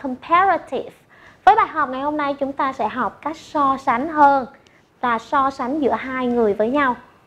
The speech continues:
và so sánh về ngoại hình của họ như thế nào. So let's see.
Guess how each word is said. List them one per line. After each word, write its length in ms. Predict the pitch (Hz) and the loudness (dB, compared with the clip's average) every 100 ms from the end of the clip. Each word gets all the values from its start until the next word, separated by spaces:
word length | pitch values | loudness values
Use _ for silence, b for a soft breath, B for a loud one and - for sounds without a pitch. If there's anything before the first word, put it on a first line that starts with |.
| _ | _
và 100 | - | -8
so 220 | 202 240 233 | -4 -2 0
sánh 200 | 247 302 | -2 0
về 140 | 240 | 0
ngoại 300 | 214 208 196 | 0 -2 -2
hình 200 | 220 208 | -4 -2
của 120 | 190 | -4
họ 220 | 208 226 - | -4 -8 -4
như 200 | 208 220 | -2 -2
thế 160 | 214 | -2
nào. 240 | 277 262 214 B B B | -2 -2 -4 B B B
So 180 | - 330 | 0 2
let's 200 | 269 294 | 2 0
see. 420 | 311 311 240 180 | -2 -2 -2 -2